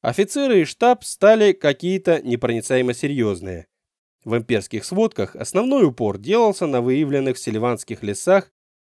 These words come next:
бандитских схронах, лагерях и тому подобное. На подавление были брошены значительные силы, если судить по обычному стилю информационных сообщений. Наша разведка установила, что в одном лесу бандиты устроили хорошо оборудованное логово.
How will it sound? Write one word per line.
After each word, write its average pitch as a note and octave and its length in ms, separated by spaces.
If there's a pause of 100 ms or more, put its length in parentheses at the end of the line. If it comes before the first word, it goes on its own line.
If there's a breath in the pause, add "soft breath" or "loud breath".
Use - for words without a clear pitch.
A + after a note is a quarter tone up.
бандитских E3 600
схронах, F3 540
лагерях A#2+ 540
и D#3 80
тому A3 240
подобное. G#2 680 (640)
На A#2+ 120
подавление A3 600
были E3 220
брошены F#3 440
значительные F3+ 640
силы, G2 420
если A2+ 280
судить - 380
по C3+ 120
обычному B2 460
стилю G3+ 320
информационных A2 680
сообщений. G2 760 (720)
Наша A2+ 360
разведка E3+ 460
установила, F3+ 680
что - 180
в C3+ 60
одном B2 340
лесу A2 320
бандиты D#3 480
устроили G3+ 540
хорошо D#3 560
оборудованное C3+ 680
логово. G#2+ 600